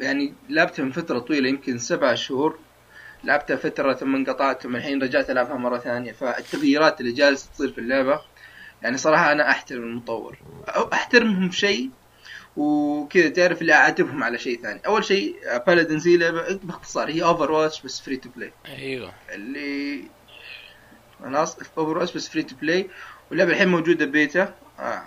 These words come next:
Speaker 1: على ستيم، اللي يبغى يجربها مجانية، ويوم تطلع راح تكون مجانية كمان. وإذا ما أنا غلطان نازلة على البلاي ستيشن برضو الأوبن بيتا هذا، بس ما أدري إلى متى.
Speaker 2: وموجود على
Speaker 1: ف-،
Speaker 2: الإكس بوكس ون.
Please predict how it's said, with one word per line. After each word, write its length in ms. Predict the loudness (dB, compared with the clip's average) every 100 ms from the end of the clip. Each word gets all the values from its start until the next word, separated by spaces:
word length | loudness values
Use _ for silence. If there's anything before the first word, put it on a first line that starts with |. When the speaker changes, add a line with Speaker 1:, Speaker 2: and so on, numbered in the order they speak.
| -10 -4
Speaker 1:
على 160 | -2
ستيم، 400 | -2 -4 -4 -6 -10 -8
اللي 160 | -4
يبغى 180 | -2 -2
يجربها 440 | -2 -4 -4 -6
مجانية، 580 | -6 -4 -4 -2 -4 -6 -12 0
ويوم 300 | 6 6 4
تطلع 280 | -4 -2 -2
راح 120 | -2
تكون 260 | -8 -6 -6
مجانية 360 | -4 -6 -4
كمان. 360 | -6 -4 -4 -4 -14 -20 -20 -20 -10 -2
وإذا 440 | 0 2 2 4
ما 60 | 4
أنا 100 | 2
غلطان 560 | 2 2 2 0 4
نازلة 320 | 6 6 6
على 100 | 2
البلاي 180 | 2 -4
ستيشن 440 | 0 -2 0 -2 2
برضو 400 | 2 2 0 0
الأوبن 320 | -2 -2 -6
بيتا 400 | -6 -8 -8 -6
هذا، 160 | -8 -12 -16
بس 180 | -4
ما 140 | 0 0
أدري 320 | 0 -4 -4
إلى 160 | -6 -6
متى. 340 | -10 -14 -20 -20 -20 _ -2
Speaker 2:
وموجود 600 | -2 2 2 2 0 4
على 100 | 6
Speaker 1:
ف-، 20 |
Speaker 2:
الإكس 300 | 8 8 4
بوكس 280 | 0 -4 -4
ون. 180 | -4